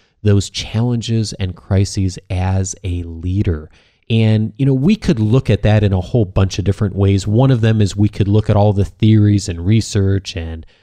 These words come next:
books that have been written about this, but I think it's far more powerful to be able to share stories with you of leaders who have walked through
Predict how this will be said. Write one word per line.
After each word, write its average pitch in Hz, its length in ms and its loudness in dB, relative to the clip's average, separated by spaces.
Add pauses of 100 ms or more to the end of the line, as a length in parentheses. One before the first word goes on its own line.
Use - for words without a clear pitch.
(240)
books - 260 0
that 117 120 2
have 95 120 0
been 98 200 0
written 104 240 0
about 98 420 0
this, 104 260 0 (600)
but 143 140 2
I 147 160 2
think 220 280 -4
it's - 220 -2
far 170 560 0
more 139 320 2
powerful 101 800 0 (320)
to 101 600 2
be 101 340 -2
able 143 400 0
to 101 640 0 (160)
share 123 640 -2
stories 104 800 0
with 95 260 -2
you 92 140 0
of 92 240 -8
leaders 95 520 0
who 98 220 0
have 90 320 -4
walked 123 640 0
through 92 600 0